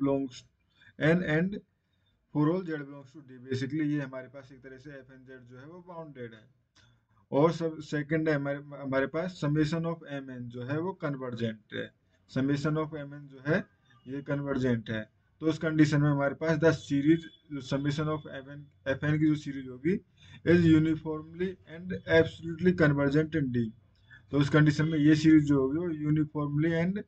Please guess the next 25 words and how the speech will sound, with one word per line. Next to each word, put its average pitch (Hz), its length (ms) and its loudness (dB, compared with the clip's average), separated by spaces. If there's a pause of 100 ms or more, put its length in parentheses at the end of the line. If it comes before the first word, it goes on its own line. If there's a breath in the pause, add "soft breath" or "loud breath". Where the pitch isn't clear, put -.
(580)
absolutely 165 580 4
convergent 135 560 4
होगी 147 220 4 (100)
D 123 180 6
में। 110 220 -2
तो 135 100 2
ये 143 120 8
हमारे 135 320 4
पास 175 220 2
वाइस 139 360 8
टेस्ट, 160 320 2
एम 135 160 -2
टेस्ट 123 260 -2 (100)
बोलता 120 540 -2
है। 202 80 -4 (1000)
उसके 151 220 2
बाद 185 120 10
ये 190 80 8
थ्योरम 147 300 6
देखते 120 280 2
हैं। 117 120 2
थ्योरम 147 320 6
है 160 60 6
हमारे 135 260 4 (100)
पास 165 220 0